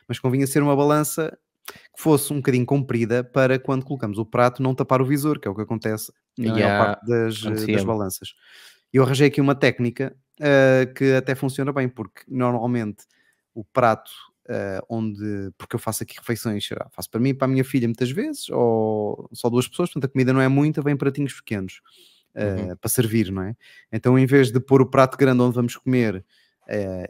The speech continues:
Speaker 1: e a pesar, não, coloco o pratinho pequenino que tem, eh, por exemplo, a carne, eh, meto a zeros e depois quando retiro a carne, de lá, vejo quanto é que eu retirei, fica negativo o peso, mas pronto,
Speaker 2: É.
Speaker 1: vejo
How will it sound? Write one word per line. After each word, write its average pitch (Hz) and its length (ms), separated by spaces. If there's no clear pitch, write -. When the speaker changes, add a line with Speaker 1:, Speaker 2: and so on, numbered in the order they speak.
Speaker 1:
e 104 280
a 110 40
pesar, 117 460
não, 131 200
coloco - 600
o 123 100
pratinho 113 340
pequenino 117 400
que - 100
tem, 95 640
eh, - 400
por 90 80
exemplo, 92 260
a 110 40
carne, 214 360
eh, 110 1000
meto 127 420
a 135 40
zeros 175 520
e 170 100
depois 151 200
quando 151 200
retiro 156 340
a - 40
carne, 170 500
de 131 120
lá, 170 280
vejo 160 280
quanto 170 180
é 165 40
que 170 100
eu 170 40
retirei, 175 600
fica 120 200
negativo 127 520
o 135 40
peso, 151 360
mas 175 300
pronto, 117 300
Speaker 2:
É. 101 180
Speaker 1:
vejo 104 240